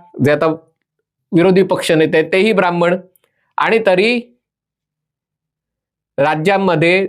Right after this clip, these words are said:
देशामध्ये बहुजनांना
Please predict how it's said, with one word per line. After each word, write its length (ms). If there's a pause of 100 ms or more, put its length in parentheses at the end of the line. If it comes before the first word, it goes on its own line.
देशामध्ये 800 (840)
बहुजनांना 880